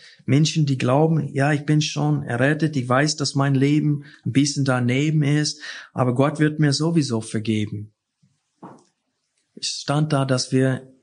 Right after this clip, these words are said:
in aller Heiligkeit wandeln sollten. In erster Timotheus zwei fünf, es steht, dass wir dafür beten. Ich lese weiter, ich, nochmal. Damit wir ein ruhiges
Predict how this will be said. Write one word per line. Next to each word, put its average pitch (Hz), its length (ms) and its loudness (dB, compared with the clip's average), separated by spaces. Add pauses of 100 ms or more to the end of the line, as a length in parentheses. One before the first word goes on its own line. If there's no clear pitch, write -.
in 123 140 -2
aller 127 440 0
Heiligkeit 117 640 -2
wandeln 107 340 -4
sollten. 104 400 -6
In 107 200 -6
erster 110 300 -8
Timotheus 117 500 -4
zwei 120 300 -4
fünf, 131 300 -4
es - 120 -8
steht, 131 280 -4
dass 123 240 -6
wir 123 80 -2
dafür 123 360 -2
beten. 120 640 -2 (2000)
Ich - 120 -16
lese 127 340 -2
weiter, 123 340 -2
ich, 139 300 -6 (160)
nochmal. 139 500 0 (2000)
Damit 139 340 2
wir 131 80 4
ein 123 120 2
ruhiges 147 720 2